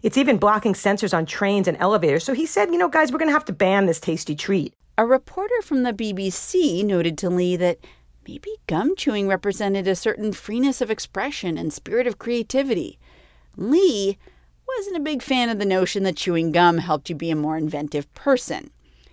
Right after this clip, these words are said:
Speaker 2: He said, "If you can't think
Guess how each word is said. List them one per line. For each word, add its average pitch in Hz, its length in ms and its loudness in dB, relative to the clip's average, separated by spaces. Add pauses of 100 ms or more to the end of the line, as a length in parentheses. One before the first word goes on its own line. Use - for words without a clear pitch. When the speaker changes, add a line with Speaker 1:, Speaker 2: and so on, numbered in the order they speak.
(340)
Speaker 2:
He 226 120 -6
said, 202 420 4 (340)
"If 214 160 -2
you 269 120 -4
can't 392 360 0
think - 460 -4